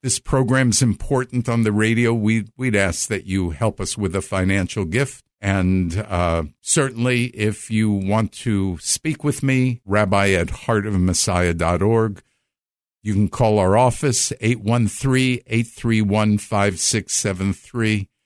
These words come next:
We'd love to be at your church, and fellowship and teach about Passover, teach about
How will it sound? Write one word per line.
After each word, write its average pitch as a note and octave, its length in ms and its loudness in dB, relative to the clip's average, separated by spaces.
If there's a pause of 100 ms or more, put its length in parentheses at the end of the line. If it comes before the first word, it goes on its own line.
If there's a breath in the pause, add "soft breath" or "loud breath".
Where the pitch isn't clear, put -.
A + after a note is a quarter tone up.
(440)
We'd A2+ 160 0
love C3 460 2
to - 120 -2
be C3+ 260 2
at C3 140 -2
your A#2 180 2
church, - 800 -2 (340)
and G#2+ 160 2
fellowship B2+ 640 0
and A2 180 0
teach F#3+ 320 -2
about G#2 360 -2
Passover, G2 640 -2
teach E3 360 -4
about A#2 320 0